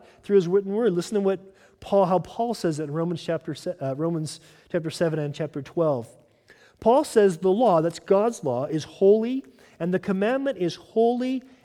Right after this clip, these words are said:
and just, notice, and good. Hey, what we read in Leviticus a few minutes ago about loving our neighbors, about not holding a grudge in our heart,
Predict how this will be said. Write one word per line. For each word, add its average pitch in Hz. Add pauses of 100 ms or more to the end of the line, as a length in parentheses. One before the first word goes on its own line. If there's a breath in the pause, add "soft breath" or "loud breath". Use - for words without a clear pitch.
and 175
just, 202
notice, 226 (400)
and 180
good. 208 (1300)
Hey, 285
what 294
we 294
read 294
in 254
Leviticus 240
a 208
few 269
minutes 277
ago 165 (180 loud breath)
about 220
loving 247
our 233
neighbors, 240
about 196
not 226
holding 240
a 214
grudge 226
in 220
our 202
heart, 214